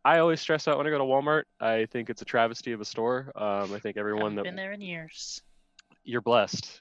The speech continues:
Speaker 1: Um, I, I try to do that too because everyone's an asshole, everyone's a piece of shit, and they run into you, and I can't stand it. So having that factor in with the coronavirus situation, so we went in, and my mom, uh, my mom's birthday is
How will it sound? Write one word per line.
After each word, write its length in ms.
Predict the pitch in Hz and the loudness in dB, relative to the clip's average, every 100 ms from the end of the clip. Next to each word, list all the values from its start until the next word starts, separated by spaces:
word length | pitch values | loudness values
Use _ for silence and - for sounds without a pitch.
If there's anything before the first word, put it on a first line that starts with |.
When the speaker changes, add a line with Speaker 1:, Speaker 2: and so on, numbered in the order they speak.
| - | -2
Speaker 1:
Um, 420 | 104 104 98 98 104 | 2 2 0 -4 0
I, 400 | 110 107 110 - | 2 2 -2 -2
I 160 | 110 | -2
try 220 | 107 117 107 | 0 -2 -2
to 60 | |
do 160 | 104 101 | -4 -4
that 180 | 101 - | -4 -4
too 240 | 110 95 | -8 -8
because 380 | 92 92 95 87 | -10 -10 -8 -6
everyone's 400 | 110 117 113 107 | -4 -2 -2 -2
an 60 | 98 | -2
asshole, 520 | 98 - 95 95 92 | -2 -4 -6 -6 -6
everyone's 320 | 101 104 98 92 | -6 -4 -6 -6
a 40 | |
piece 120 | 101 | -12
of 60 | - | -10
shit, 280 | - 98 - | -6 -4 -4
and 140 | 95 | -8
they 60 | 92 | -6
run 180 | 92 92 | -6 -8
into 160 | 92 | -8
you, 220 | 98 98 110 | -8 -8 -10
and 140 | 101 95 | -8 -6
I 80 | 92 | -6
can't 220 | 101 95 | -8 -8
stand 240 | 101 101 | -6 -4
it. 120 | 110 - - - - - | -4 -6 -20 -20 -20 -2
So 140 | 123 | 2
having 320 | 131 135 120 | 4 4 2
that 360 | 110 113 123 - | 4 4 4 0
factor 580 | - 123 120 - 127 123 | 2 4 4 2 0 2
in 280 | 113 117 117 | 2 0 -2
with 120 | 104 | -6
the 80 | 107 | -6
coronavirus 560 | - 104 110 120 120 - | -2 0 2 2 2 -2
situation, 680 | 127 123 123 127 143 131 | -6 -4 -2 -2 -4 -6
so 140 | 127 101 | -6 -4
we 120 | 120 | 0
went 160 | 123 117 | 0 2
in, 280 | 123 123 120 | 0 -2 -4
and 560 | 107 101 101 98 98 - _ _ _ _ - | -2 0 0 -2 -4 -12 _ _ _ _ -2
my 180 | 110 | 0
mom, 680 | 110 107 110 110 110 107 107 - | 2 4 4 2 0 -8 -12 -8
uh, 340 | 107 98 92 90 | -2 0 0 -2
my 140 | 107 110 | -4 0
mom's 260 | 113 120 | 0 0
birthday 320 | 107 104 107 98 | -2 -4 -2 -4
is 220 | 92 | -6